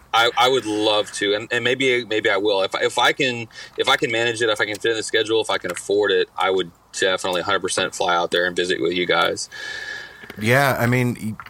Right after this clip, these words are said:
Speaker 2: y-, I've said this to a, f-, a few people now, and I'll, I'll say it to you. I'll extend the invitation. If you, if you get out this way, you have a place to crash, man.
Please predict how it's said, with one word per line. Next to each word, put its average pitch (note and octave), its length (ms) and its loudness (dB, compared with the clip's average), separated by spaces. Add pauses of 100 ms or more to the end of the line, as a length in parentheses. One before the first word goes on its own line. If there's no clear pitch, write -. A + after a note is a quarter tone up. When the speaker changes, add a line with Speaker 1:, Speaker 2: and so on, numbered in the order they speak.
Speaker 2:
y-, F2+ 100 -6 (140)
I've A#2 220 2
said B2 300 2
this A#2+ 220 0
to A2+ 160 0
a, A2+ 60 2
f-, - 260 -12
a G#2 100 -4
few B2 200 0
people A2+ 320 -2
now, A2 240 2
and G#2+ 80 2
I'll, G2+ 100 0
I'll G#2+ 160 0
say A2+ 240 2
it A2 100 -4
to A#2+ 100 -2
you. A#2+ 80 2
I'll G#2 80 2
extend G#2+ 380 -2
the G#2+ 60 0
invitation. G#2+ 540 0
If F#2+ 160 -6
you, G2+ 200 0 (460)
if - 120 -4
you A2+ 80 2
get A#2+ 180 2
out A#2 200 2
this A#2 200 0
way, A2+ 400 4 (240)
you G#2 440 0 (160)
have A#2 160 0
a G2+ 40 -8
place G#2+ 260 0
to - 60 -6
crash, G#2 460 0
man. F2+ 280 -2